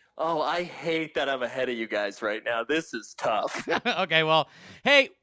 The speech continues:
Speaker 2: thanks for talking, Mike. <laughs>
Speaker 1: No
Speaker 2: Um,
Speaker 1: problem. Enjoy the game.
Speaker 2: <laughs> Thanks, bye.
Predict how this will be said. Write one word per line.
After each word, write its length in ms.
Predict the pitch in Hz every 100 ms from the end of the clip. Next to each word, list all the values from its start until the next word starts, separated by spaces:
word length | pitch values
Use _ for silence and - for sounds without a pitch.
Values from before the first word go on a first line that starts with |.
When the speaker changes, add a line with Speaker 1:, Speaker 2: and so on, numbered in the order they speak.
| -
Speaker 2:
thanks 280 | 285 330 330
for 100 | 240
talking, 440 | 214 190 180 185
Mike. 360 | 175 165 170 196
<laughs> 180 | 165
Speaker 1:
No 380 | 233 185 147 165 165
Speaker 2:
Um, 540 | 208 170 165 226 -
Speaker 1:
problem. 400 | 180 - 196 165
Enjoy 320 | 175 185 196
the 80 | 180
game. 400 | - 151 240 233
Speaker 2:
<laughs> 60 | 202
Thanks, 280 | - - 139
bye. 340 | 139 - 139